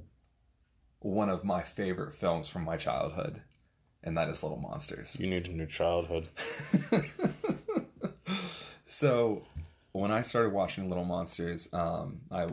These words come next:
Speaker 1: immediately went into my notes on my phone and typed, uh, "nostalgia" in all caps, because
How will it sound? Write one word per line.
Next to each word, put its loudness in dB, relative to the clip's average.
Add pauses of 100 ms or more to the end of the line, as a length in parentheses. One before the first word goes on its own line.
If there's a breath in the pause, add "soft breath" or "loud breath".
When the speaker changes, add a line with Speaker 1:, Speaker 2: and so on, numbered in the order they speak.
Speaker 1:
immediately 2
went 2
into 0
my 0
notes 0
on 0
my 0
phone -2
and -4
typed, 0
uh, 4
"nostalgia" 4 (420 loud breath)
in 2
all 6
caps, 0 (460 loud breath)
because 4